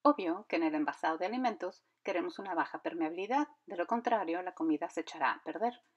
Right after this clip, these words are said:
Una exposición excesiva al aire hará que la comida se oxide, que se vuelva rancia.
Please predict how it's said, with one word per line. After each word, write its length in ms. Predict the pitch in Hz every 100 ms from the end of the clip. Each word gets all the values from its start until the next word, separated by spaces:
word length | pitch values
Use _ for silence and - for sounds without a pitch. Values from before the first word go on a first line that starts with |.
| _
Una 180 | - 190
exposición 560 | - - 226 220 233 202
excesiva 480 | - - - 175 185
al 100 | 240
aire 360 | 233 180 - -
hará 220 | 165 147
que 80 | 160
la 120 | 165
comida 380 | 151 156 143 147
se 160 | -
oxide, 480 | 180 - 269 226 - _ _
que 100 | -
se 120 | 156
vuelva 300 | 165 160 170
rancia. 420 | 175 170 -